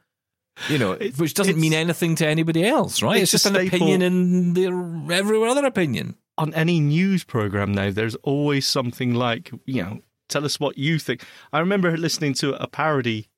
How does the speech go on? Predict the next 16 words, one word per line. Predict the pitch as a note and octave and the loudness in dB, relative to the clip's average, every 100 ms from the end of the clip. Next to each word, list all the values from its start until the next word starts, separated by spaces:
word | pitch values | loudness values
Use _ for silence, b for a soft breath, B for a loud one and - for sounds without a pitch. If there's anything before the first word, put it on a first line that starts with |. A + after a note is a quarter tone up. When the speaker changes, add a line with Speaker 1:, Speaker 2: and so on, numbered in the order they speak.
| _ | _
Speaker 2:
like | C3 B2 | -10 -8
a | B2 | -4
comedy | D3+ C3+ B2 | -2 -2 0
sketch | - - C#3 | -2 -2 -2
show, | - B2 G#2+ | -2 -2 0
and | A2+ | 0
they | A#2+ | 0
did | B2 G#2 | -2 -4
a | |
parody | A#2 A#2 A2+ G#2 G2+ | -2 0 0 -2 -2
on | G2+ G2 | 0 0
this | F#2+ | -2
sort | - - - F#2+ | -2 -4 -4 -2
of | |
news | G#2 A2 A2 G#2 | 0 0 0 -2
show. | - G#2 | -2 -4